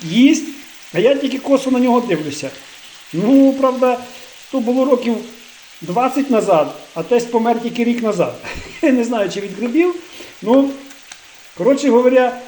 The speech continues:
він, бувало, піде зимою, сніг, він піде в ліс,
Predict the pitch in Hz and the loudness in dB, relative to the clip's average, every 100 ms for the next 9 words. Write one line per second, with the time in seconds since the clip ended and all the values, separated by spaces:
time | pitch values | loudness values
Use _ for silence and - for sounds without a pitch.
0 | - 247 277 254 285 269 254 247 233 269 | -2 4 6 6 4 4 2 0 2 2
1 | 240 - - 208 214 247 302 294 208 165 | 2 -4 -2 2 6 6 6 6 4 2
2 | 135 - - - - 254 285 170 208 240 | -2 -8 -18 -20 0 4 4 0 -4 -4
3 | 233 226 202 208 294 285 | 0 2 2 4 4 2